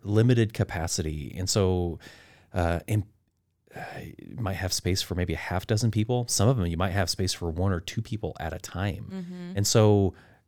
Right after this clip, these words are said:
Speaker 1: volume is a big deal. And I think that that's why some people are hesitant to talk about it because,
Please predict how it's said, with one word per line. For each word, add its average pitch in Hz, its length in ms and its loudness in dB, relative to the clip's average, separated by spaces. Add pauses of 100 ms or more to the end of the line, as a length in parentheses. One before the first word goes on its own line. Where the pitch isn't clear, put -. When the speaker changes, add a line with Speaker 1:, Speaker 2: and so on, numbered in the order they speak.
Speaker 1:
volume 113 600 4
is 101 140 0
a 92 60 4
big 87 200 0
deal. 82 320 0
And 101 120 0
I 117 40 2
think 127 160 2
that 104 220 2
that's 98 200 2
why 90 100 0
some 95 160 0
people 90 280 -4
are 92 100 -4
hesitant 90 420 -4
to 82 120 -4
talk - 320 -10
about 80 200 -4
it 73 100 -6
because, 80 420 -6